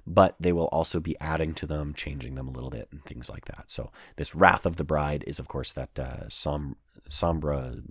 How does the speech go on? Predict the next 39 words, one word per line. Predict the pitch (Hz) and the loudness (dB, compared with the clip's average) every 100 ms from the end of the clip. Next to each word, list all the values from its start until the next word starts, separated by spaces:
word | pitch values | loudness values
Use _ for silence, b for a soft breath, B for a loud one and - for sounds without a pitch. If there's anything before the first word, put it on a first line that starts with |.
| - | -12
sort | - 131 | -10 -8
of, | 123 | -8
uh, | 123 - - | -10 -10 -10
Frankenstein's | - 78 69 - 69 69 | -6 -6 -4 -4 -4 -4
bride | 71 67 67 69 - | -4 -4 -6 -10 -8
themed, | 76 73 67 - B B B B | -6 -4 -6 -12 B B B B
uh, | - - | -4 0
skin, | - - 143 117 113 | 2 8 8 8 6
of | 95 | 4
course. | 101 92 - B | 4 4 0 B
So | - 110 | 2 4
it's | 107 | 8
gonna | 156 | 10
have | 120 113 | 10 10
something | 101 82 | 6 4
to | |
do | 78 | 0
with | 73 | -2
that, | - - - | -2 -8 -8
but | - | -8
that's | - | -8
about | - 64 | -6 -6
all | - | -8
we | - | -10
know | 62 - - | -10 -12 -12
about | - - - | -10 -10 -10
that | - - | -12 -12
right | - - | -12 -12
now. | - - - B B B B | -12 -14 -16 B B B B
And | 120 123 123 - | 6 6 6 2
finally, | - - 98 98 95 92 92 b b - | -6 4 6 8 6 4 0 b b 0
what's | 78 107 - | 6 8 8
next? | 95 95 - - - - | 4 4 4 -2 -4 -10
They | 78 | -8
talk | 78 - 95 | -4 2 2
about | 90 90 - | 6 4 4
the | 78 | 0
game | 92 117 | 2 4
launches | 101 101 - 104 101 | 4 4 4 0 0